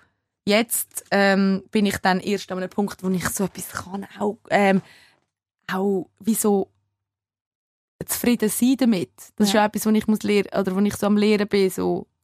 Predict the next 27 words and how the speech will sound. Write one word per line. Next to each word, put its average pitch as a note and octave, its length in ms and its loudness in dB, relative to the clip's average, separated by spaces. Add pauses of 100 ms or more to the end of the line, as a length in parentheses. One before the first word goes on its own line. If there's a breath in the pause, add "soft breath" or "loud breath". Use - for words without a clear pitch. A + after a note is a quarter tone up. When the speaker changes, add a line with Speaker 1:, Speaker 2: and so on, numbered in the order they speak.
Speaker 1:
Grundzufriedenheit. G3+ 920 2 (100)
Speaker 2:
Ja. G#3 180 -6 (440)
Speaker 1:
Und G3+ 220 2
dann, G3+ 340 4 (460)
ähm, F#3+ 260 2
kommt, G#3 320 0
ja, B3+ 400 4
keine - 240 2
Ahnung, A3+ 320 4
nein, A3+ 280 6
das A3+ 140 2
ist A#3+ 120 -2
einfach, G#3 260 -2 (180)
ja, F3+ 460 4 (380)
ja, E3+ 200 6
Speaker 2:
Ja, G3+ 100 10 (140)
Speaker 1:
Mann. E3 140 -6
Speaker 2:
du A3 120 -2
bist, - 360 -4
ja. F#3 340 -6 (260)
Speaker 1:
Eindeutig. G#3 800 0
Speaker 2:
So, B3+ 60 8
auch A#3+ 200 6
wenn, C4 200 6
und B3 120 4
Speaker 1:
Ganz B3+ 180 6
Speaker 2:
das - 20 0